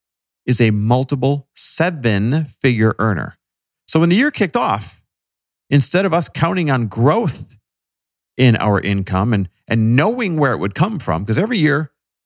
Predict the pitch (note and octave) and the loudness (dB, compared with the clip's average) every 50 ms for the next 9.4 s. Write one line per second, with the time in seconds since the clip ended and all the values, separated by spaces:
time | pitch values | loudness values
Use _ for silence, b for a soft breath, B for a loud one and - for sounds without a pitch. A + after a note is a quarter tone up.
0 | _ - A2 A2 - - C4 - - D3 B2+ B2 B2+ C3+ A#2+ G#2 G2 F#2+ F2 - | _ -4 -4 -4 2 2 0 2 2 0 0 0 0 0 0 0 0 -2 0 0
1 | A#2 A#2+ C3 B2 - - B2 G#2+ G#2 - - A2 G2 F#2+ - - - - F#2+ F#2+ | -2 0 0 -2 -2 -2 -4 -4 -4 -4 -2 -2 -2 -2 -6 -10 -10 -6 -6 -4
2 | F2+ A2 A2 A2+ G#2 G#2 G#2 G2 F2+ G#2 G2+ - F2 F2+ - F#2 F#2 E2 C2 A#1 | -2 -2 0 0 0 0 -2 0 -2 -2 -4 -2 -4 -4 -4 -2 -4 -4 -4 -4
3 | C2 F2 A2 B2 - - F#3+ A#3 A#3+ G3 - b b b b b b - B2 D3+ | -2 -2 -2 -4 -4 -4 -2 -2 -2 -2 -4 b b b b b b -6 0 0
4 | A3 A3 E3+ C#3 C3+ D#3 E3+ E3 C3 A2+ A2 A2 A2 B2 A#2 A#2 A#2 G#2 E2 A#2+ | 2 2 2 2 2 2 2 2 2 2 0 0 0 0 2 2 0 0 -2 -4
5 | A2 - B2 A#2 G#2+ - - B2 A#2+ G#2 F#2 - F#2 E2+ B1+ D2+ F2+ - - - | -4 -2 -2 -2 -2 -2 -4 -2 -2 -2 -2 -2 -4 -4 -4 -6 -8 -8 -10 -10
6 | F2 - _ _ _ _ _ _ _ _ _ _ _ _ _ _ _ _ _ _ | -12 -12 _ _ _ _ _ _ _ _ _ _ _ _ _ _ _ _ _ _
7 | _ _ _ _ _ _ _ - - B2 G2+ D3+ G#3+ B3+ C4 F#3+ A#2+ G2 - - | _ _ _ _ _ _ _ -2 -2 2 2 2 2 2 2 2 0 0 0 0
8 | F#3+ F#3 C3+ G#2+ F#2 G2+ G2+ - A#3+ C#4 A#3+ A#2+ F#2 G2 F2+ G#2 A2+ F#3 C4 - | 0 0 0 0 0 -2 -2 -2 -2 0 0 0 -2 0 0 2 2 2 0 -2
9 | - - - - - - _ | -6 -10 -10 -10 -10 -12 _